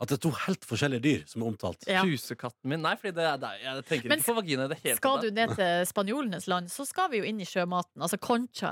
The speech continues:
Speaker 2: er jo da, eh, sånn skjell, eller sånn, eh, altså
Speaker 3: Yes.
Speaker 2: et slags, eh, skjell, ja.
Speaker 3: Ja, og i Norge så er jo laksen penis.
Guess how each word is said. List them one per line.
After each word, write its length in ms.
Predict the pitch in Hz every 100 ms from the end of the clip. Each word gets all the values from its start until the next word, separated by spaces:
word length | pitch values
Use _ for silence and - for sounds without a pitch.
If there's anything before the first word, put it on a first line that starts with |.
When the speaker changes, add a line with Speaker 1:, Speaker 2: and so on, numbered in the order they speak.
| -
Speaker 2:
er 140 | 202
jo 140 | 190 180
da, 80 | 180 175 165
eh, 140 | 165 165
sånn 160 | 180
skjell, 320 | 165 - 214 190 110 185
eller 240 | 180 175
sånn, 240 | 180 185 180 170
eh, 560 | 170 170 170 165 170 180
altså 300 | - 185 202
Speaker 3:
Yes. 20 |
Speaker 2:
et 140 | 185 -
slags, 240 | 202 - - -
eh, 140 | 185
skjell, 240 | - 196 175 123
ja. 80 | 135
Speaker 3:
Ja, 140 | 139 185
og 20 |
i 80 | 196
Norge 240 | 151 151
så 140 | -
er 80 | 180
jo 20 |
laksen 320 | 151 - - 143
penis. 460 | 135 139 202 -